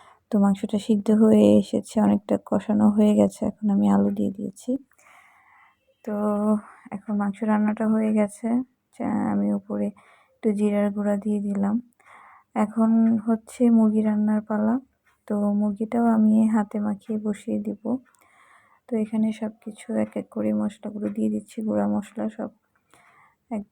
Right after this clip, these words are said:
দুই চামচ করে, মরিচটা একটু বেশি দিয়েছি, তারপরে লবণ,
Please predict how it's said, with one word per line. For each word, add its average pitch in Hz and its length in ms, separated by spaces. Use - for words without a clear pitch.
দুই 202 140
চামচ 196 460
করে, 208 440
মরিচটা 202 460
একটু 196 200
বেশি 202 360
দিয়েছি, 202 600
তারপরে 196 460
লবণ, 196 560